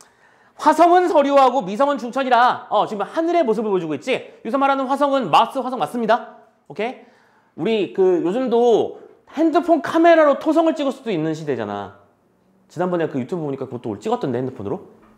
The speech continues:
대단한 기술자들이에요. 음. 뭐 아무튼 미성은 중천에 있는 그런 날인데 늦더위 인다, 있다 한들 절서야 속일서냐. 어, 참고로 이때는 늦더위가 좀 오긴 하는데요.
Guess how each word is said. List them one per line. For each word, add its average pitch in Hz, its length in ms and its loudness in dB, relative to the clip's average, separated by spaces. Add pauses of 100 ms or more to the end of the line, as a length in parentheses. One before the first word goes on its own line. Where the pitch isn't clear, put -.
(380)
대단한 120 300 -2
기술자들이에요. 139 760 0
음. 101 260 -8 (240)
뭐 240 120 6
아무튼 269 500 4 (260)
미성은 208 340 6
중천에 208 320 0
있는 214 160 4
그런 208 160 0
날인데 196 800 2 (200)
늦더위 277 580 2
인다, 208 340 0
있다 156 300 0
한들 175 320 -2
절서야 170 440 -4
속일서냐. 175 680 -8
어, 185 380 0
참고로 269 260 -4
이때는 240 380 -2
늦더위가 277 480 0
좀 214 180 0
오긴 196 140 -4
하는데요. 190 680 -2